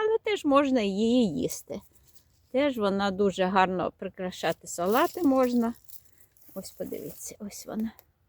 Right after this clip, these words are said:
Бачите, і така є. Ну, я думаю, що вона ж така, знаєте, я її вирощувала колись в Україні. Вона в мене на погребі, на видному місці росла.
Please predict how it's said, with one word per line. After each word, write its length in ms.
Бачите, 500
і 80
така 400
є. 240
Ну, 220
я 140
думаю, 400
що 200
вона 420
ж 160
така, 320
знаєте, 600
я 180
її 180
вирощувала 760
колись 400
в 60
Україні. 680
Вона 300
в 40
мене 280
на 140
погребі, 600
на 160
видному 500
місці 420
росла. 500